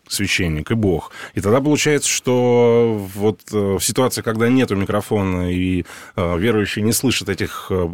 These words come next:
может быть, действительно самых главных слов-то, э, да, в литургии,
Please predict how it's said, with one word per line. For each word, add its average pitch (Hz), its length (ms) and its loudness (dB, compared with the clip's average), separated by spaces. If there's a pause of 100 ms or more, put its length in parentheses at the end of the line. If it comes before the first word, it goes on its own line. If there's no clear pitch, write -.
(120)
может 98 320 2
быть, 92 180 0 (220)
действительно 165 460 2
самых 117 380 2
главных 92 420 0
слов-то, 87 520 -4 (380)
э, 87 140 -2
да, 120 200 2
в 90 340 0
литургии, 95 640 -2